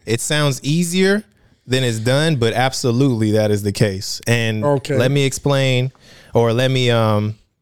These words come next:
Speaker 1: add context to what you're saying. So what you're saying is, if I have the actual image that I took from my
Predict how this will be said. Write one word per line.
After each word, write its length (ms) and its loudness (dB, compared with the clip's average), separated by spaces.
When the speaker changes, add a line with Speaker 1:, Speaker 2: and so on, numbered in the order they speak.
Speaker 1:
add 200 0
context 500 -2
to 80 -2
what 180 0
you're 80 -4
saying. 400 -4
So 160 -2
what 180 -2
you're 140 2
saying 420 0
is, 440 0
if 180 -8
I 100 4
have 360 -2
the 100 -2
actual 520 -2
image 380 -2
that 120 0
I 200 2
took 260 -4
from 180 -4
my 380 2